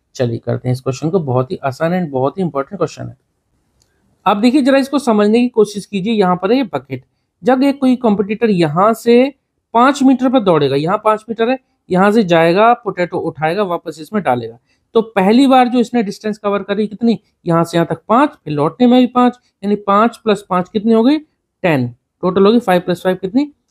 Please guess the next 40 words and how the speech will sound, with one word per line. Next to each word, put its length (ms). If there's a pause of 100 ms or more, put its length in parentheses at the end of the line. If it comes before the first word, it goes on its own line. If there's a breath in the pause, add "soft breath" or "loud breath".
(180)
टेन 160
मीटर। 320 (400)
फिर 120
उसके 260
बाद 300 (240)
नेक्स्ट 280
क्या 120
होगा, 220 (420)
फिर 140
यहाँ 280
से 260 (260)
वापस 440
यहाँ 280
तक 100
गया, 360 (180)
कहाँ, 200
यहाँ 220
तो 100
पोटैटो 360
है 100
नहीं, 180
यहाँ 200
तक 60
गया, 200 (360)
तो 80
फ़ाइव 500 (100)
प्लस 340
थ्री, 260 (480)
आठ 240
हो 120
गया, 240 (260)
और 60
लौटने 400
में 160
भी 60
आठ, 360 (280)
यानी 300 (140)
एट 340
जाने 420
की 240